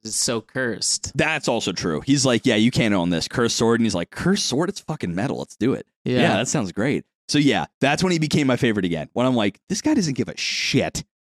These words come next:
Speaker 2: And it's amazing.
Speaker 1: That he does not.
Speaker 2: Yeah.
Speaker 1: <laughs>
Speaker 2: So I, I like the journey he's on. His journey is great. Become the master swordsman, but he wasn't just given it by the will of his, uh, lady friend back in the youth,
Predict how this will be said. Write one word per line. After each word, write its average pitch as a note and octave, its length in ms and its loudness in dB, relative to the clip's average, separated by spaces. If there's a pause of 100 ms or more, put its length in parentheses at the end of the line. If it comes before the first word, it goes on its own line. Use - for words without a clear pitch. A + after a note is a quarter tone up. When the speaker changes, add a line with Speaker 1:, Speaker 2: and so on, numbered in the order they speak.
(140)
Speaker 2:
And C#3+ 100 0
it's D#3+ 100 2
amazing. B2+ 760 2 (160)
Speaker 1:
That C3+ 220 -6
he C#3 120 -4
does A#2 220 -10
not. G#2+ 300 -14 (220)
Speaker 2:
Yeah. F#2+ 420 2
Speaker 1:
<laughs> - 40 -14 (220)
Speaker 2:
So G3 320 4
I, G3 160 0
I A3 100 2
like B3+ 200 2
the B3 80 -2
journey A3+ 300 4
he's G3+ 260 4
on. F#2+ 180 0 (120)
His G3+ 180 4
journey G#3 240 2
is F3 140 2
great. D3 320 2
Become F3+ 260 0
the F3+ 60 0
master E3+ 340 2
swordsman, D3 420 4
but B2 100 2
he B2 60 4
wasn't D3+ 300 2
just C3 180 -2
given B2+ 220 2
it A#2 140 -2
by A2+ 160 0
the A2+ 100 2
will A2 440 4
of A2 220 0
his, G#2 440 0
uh, F#2+ 280 0
lady C#3+ 240 2
friend C3+ 340 0
back A2+ 260 0
in G#2+ 140 2
the G2 80 2
youth, B2 400 2